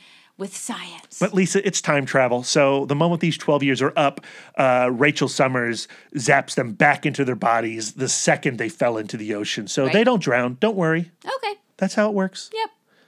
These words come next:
Speaker 1: Oh, comics.
Speaker 2: The other thing we should probably mention is that when,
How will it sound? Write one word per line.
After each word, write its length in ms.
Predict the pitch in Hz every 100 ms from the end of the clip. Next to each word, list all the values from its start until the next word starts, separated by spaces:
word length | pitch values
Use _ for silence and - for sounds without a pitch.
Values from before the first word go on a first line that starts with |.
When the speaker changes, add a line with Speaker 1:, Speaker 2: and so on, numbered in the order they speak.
| _
Speaker 1:
Oh, 220 | 320 320 277
comics. 580 | 196 185 185 - - _ _ _ - 139
Speaker 2:
The 120 | 185
other 140 | 202
thing 140 | 214 196
we 80 | 175
should 160 | 165
probably 260 | 123 147 143
mention 380 | 135 135 147 139
is 300 | 127 123 110
that 340 | 127 123 -
when, 720 | 120 120 135 135 135 135